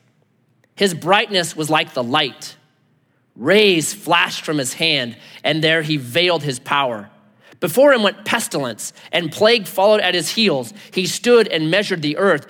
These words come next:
He looked and shook the nations. Then the eternal mountains were scattered. The everlasting hills sank.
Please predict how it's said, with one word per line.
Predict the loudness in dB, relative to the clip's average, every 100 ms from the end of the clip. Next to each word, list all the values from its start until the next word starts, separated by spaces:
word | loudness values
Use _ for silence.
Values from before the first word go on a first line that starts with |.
| -6 0
He | 2
looked | 4 2 0 -6
and | -6
shook | -4 -2 -2 -2
the | 0
nations. | 0 0 -6 -8 -10 -14 -18 _ _ _ _ _ -10
Then | -2 0 0 -4
the | -6 -6
eternal | -6 -6 -6
mountains | -2 -2 -2 -10 -14
were | -14
scattered. | -8 -4 -4 -4 -10 -14 _ -10
The | -4
everlasting | -2 2 2 0 -4 -8 -4
hills | 0 0 -2
sank. | -4 -2 -2 -6